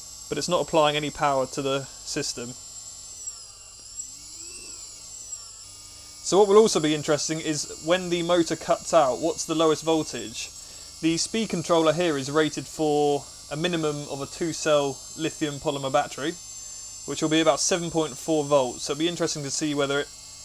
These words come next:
shuts off. Turn the speed up a little bit. And I guess we'll just wait for the, uh, supercapacitors to run out.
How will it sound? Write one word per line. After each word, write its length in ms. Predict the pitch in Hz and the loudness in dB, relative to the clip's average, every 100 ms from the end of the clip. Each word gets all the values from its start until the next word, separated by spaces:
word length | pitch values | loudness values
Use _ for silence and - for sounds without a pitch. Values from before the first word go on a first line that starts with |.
| - - | -18 -14
shuts 480 | - - 170 135 - | -8 -2 0 0 0
off. 380 | 143 120 - - - - - - - - - - - - - - - - - - - - - | 0 0 -6 -16 -16 -18 -18 -18 -18 -18 -18 -18 -18 -18 -18 -16 -16 -16 -16 -16 -16 -14 -8
Turn 220 | 156 135 | -4 -2
the 160 | 135 127 | -2 -4
speed 720 | 123 - - - - - 147 | -6 -14 -14 -12 -10 -6 -2
up 140 | 139 143 | -2 -2
a 20 | |
little 240 | 139 147 | -4 -2
bit. 220 | 147 156 - - - - - - - - - - | 0 0 -2 -16 -16 -14 -14 -12 -14 -14 -16 -14
And 80 | 143 | -6
I 40 | 143 | -2
guess 140 | 151 | 0
we'll 120 | 160 | 0
just 120 | 151 | 0
wait 200 | 160 160 | 2 2
for 180 | 143 165 | 2 2
the, 260 | 156 160 160 | 6 8 8
uh, 220 | 156 156 | 6 4
supercapacitors 1900 | 139 - - - - - - - - - - - 170 170 - 214 - 143 - | 0 -14 -16 -16 -16 -16 -16 -16 -16 -18 -12 -6 -4 2 6 6 4 -8 -6
to 40 | |
run 160 | 139 135 | -4 0
out. 280 | 131 135 | 0 -4